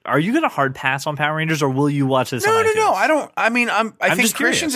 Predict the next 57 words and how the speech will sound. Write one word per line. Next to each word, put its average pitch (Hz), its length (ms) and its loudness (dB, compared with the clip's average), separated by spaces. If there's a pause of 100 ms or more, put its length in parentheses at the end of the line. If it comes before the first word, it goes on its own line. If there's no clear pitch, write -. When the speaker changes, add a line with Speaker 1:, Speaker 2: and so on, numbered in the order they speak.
Speaker 2:
excited 151 280 0
about 113 280 0
it. 170 80 2
I 160 60 0
don't 269 140 2
have, 285 160 0
I 202 160 0
don't 294 100 2
have 269 40 0
a 208 40 -8
problem 269 300 0
with 185 100 0
it. 139 120 4
It's 143 140 0
just, - 400 -6
I, - 280 0 (280)
it's 143 140 -8
not, - 300 -2
it 170 260 -8
wasn't 175 260 -2
my 170 120 0
thing 233 260 -4
when 143 100 -2
I 147 60 4
was 147 120 -4
a 147 40 -12
kid. - 320 -2 (380)
But 175 100 -2
that 190 140 2
doesn't 208 260 0
mean 196 420 0
that 160 200 -2 (160)
this 175 340 0
one 190 260 2
won't 170 220 2
be 165 140 -6
good. 139 500 -2 (100)
Like, 139 200 -2
I, 165 180 2
I'm, 165 280 -2 (680)
I'm 196 140 0
fully 262 320 0
behind 180 460 2
it. 123 220 -6
It 160 280 -4
seems 226 320 0
like 208 160 2
it, 156 160 0
it 147 80 -8
looks 190 260 0
cool. 220 300 0
Everybody's 190 460 -2
happy 165 320 2
about 190 340 0
it - 160 -6
so 196 240 2
far. 175 580 0